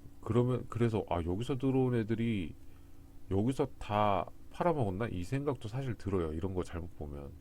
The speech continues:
근데 이백이십사에서 중요한 선을 뚫었기 때문에 요 이탈을 해서 버렸긴 하겠지만 아직은 추세가 살아있다. 뭐, 재반등 한 번 정도 나오지 않을까, 이 정도로 보이긴 하거든요.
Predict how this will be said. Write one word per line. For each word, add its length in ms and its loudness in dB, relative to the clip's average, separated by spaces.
근데 160 -2
이백이십사에서 760 0
중요한 320 -2
선을 160 -2
뚫었기 320 -2
때문에 420 -4
요 80 6
이탈을 360 2
해서 160 0
버렸긴 420 2
하겠지만 540 -2
아직은 300 0
추세가 300 0
살아있다. 520 0
뭐, 100 -6
재반등 480 4
한 140 0
번 120 -2
정도 240 0
나오지 300 0
않을까, 380 -4
이 100 -4
정도로 420 -2
보이긴 360 -2
하거든요. 380 -8